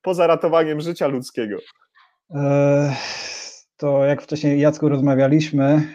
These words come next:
Speaker 2: e, jestem w trakcie, e, dość dużego remontu, także jak się znajduje, <laughs> jak w chwili wolnej od remontu i od pracy zajmuję się,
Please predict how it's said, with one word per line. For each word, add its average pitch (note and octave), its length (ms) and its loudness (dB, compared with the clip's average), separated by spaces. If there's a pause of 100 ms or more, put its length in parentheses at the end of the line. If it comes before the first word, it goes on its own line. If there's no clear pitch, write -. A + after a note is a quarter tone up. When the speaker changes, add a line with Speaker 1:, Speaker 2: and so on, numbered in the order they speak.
Speaker 2:
e, B2+ 760 -2
jestem C3 500 -2
w C3 80 -16
trakcie, C3 560 -2 (640)
e, B2 460 -2
dość A#2+ 280 -4
dużego B2+ 280 -2
remontu, D#3 600 4 (280)
także B2+ 320 0
jak C3+ 180 2
się C3+ 120 -6
znajduje, C#3+ 440 -2 (460)
<laughs> - 420 -20
jak C#3 260 4
w - 40 -20
chwili F#3 240 4
wolnej G3 360 6
od E3+ 100 8
remontu F3 480 4
i D#3+ 60 6
od D3+ 180 2
pracy D#3 680 2
zajmuję C3+ 480 -4
się, C3 180 -10